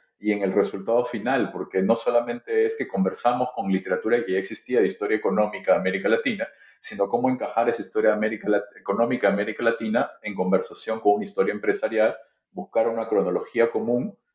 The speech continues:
¿no? Y que los capítulos, este, temáticos, digo, por países, por casos, ¿no? Tengan una estructura común para que se muestre que efectivamente existe una historia de la empresa en América Latina, pero respetando las particularidades de cada país y las características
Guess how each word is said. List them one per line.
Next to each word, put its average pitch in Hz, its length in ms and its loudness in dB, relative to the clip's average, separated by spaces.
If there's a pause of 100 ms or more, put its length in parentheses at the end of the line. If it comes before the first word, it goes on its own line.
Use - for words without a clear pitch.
(120)
¿no? 160 300 4
Y 107 100 -10
que 139 100 2
los 139 180 0
capítulos, 156 1000 0
este, 110 360 -2
temáticos, 123 840 0
digo, 104 920 0 (160)
por 101 160 -2
países, 113 400 0
por 120 200 -2
casos, - 520 0 (360)
¿no? 170 160 6
Tengan 170 300 0
una 170 120 0
estructura 151 500 0
común 135 480 -2 (420)
para 120 200 4
que 113 80 2
se 117 180 0
muestre 127 320 0
que 107 80 2
efectivamente 120 600 0
existe 107 320 -2
una 107 100 0
historia 110 440 0
de 98 100 2
la 87 80 0
empresa 101 440 0
en 95 80 -4
América 95 380 0
Latina, 95 420 2 (300)
pero 123 120 0
respetando 123 600 -2
las 104 160 0
particularidades 92 1000 0
de 90 140 -6
cada 92 300 0
país 95 400 0
y 98 60 -2
las 82 140 0
características 95 880 -8